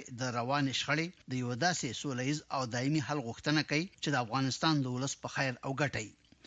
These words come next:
په نیویارک کې د دغې نړیوالې ادارې ویاندې شابیا مامیټو پرون د جمعې په ورځ د اګست په دیارلسمه د یو مطبوعاتي کانفرنس په ترڅ کې وویل چې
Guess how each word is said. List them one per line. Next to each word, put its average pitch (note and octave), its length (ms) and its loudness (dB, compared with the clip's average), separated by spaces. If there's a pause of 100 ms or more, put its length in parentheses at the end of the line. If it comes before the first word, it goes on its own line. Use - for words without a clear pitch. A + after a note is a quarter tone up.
(340)
په D#3+ 60 4 (120)
نیویارک F3+ 520 4
کې G#3+ 100 0 (100)
د D#3 40 -6 (100)
دغې F#3 200 0 (140)
نړیوالې D3+ 440 2 (120)
ادارې B2+ 400 0 (180)
ویاندې C#3+ 460 2 (380)
شابیا D3 440 2 (260)
مامیټو C3+ 500 0 (480)
پرون D3+ 280 2
د D3+ 80 0 (100)
جمعې D#3 300 4
په D#3+ 100 -6
ورځ D#3 240 2
د C3+ 60 -4 (100)
اګست D3 260 -2
په C#3 120 -4
دیارلسمه B2+ 520 2 (340)
د - 20 0 (180)
یو D3+ 120 2 (140)
مطبوعاتي B2+ 500 0
کانفرنس D3+ 460 2 (120)
په B2+ 60 -4 (160)
ترڅ D3 240 -2
کې - 100 -4
وویل D#3+ 280 2 (240)
چې - 80 -2